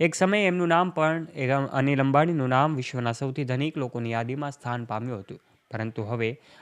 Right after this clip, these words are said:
અચાનક એમની સ્થિતિ બગડી હતી અને એઓ દેવામાં ડૂબી ગયા હતા. પરંતુ હવે પુત્ર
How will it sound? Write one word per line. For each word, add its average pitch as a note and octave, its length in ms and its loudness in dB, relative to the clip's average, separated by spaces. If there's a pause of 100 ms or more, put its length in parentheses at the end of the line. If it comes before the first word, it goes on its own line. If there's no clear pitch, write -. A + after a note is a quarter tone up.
અચાનક E3 440 4
એમની C#3 220 0
સ્થિતિ C#3+ 280 -6
બગડી D3 340 0
હતી E3+ 200 -4
અને C#3+ 220 -2 (240)
એઓ A#2 200 0
દેવામાં D3 420 0
ડૂબી D3+ 200 -2
ગયા C#3 240 -2
હતા. D3 220 -8 (380)
પરંતુ C#3 300 0
હવે B2+ 260 2 (460)
પુત્ર D3+ 260 0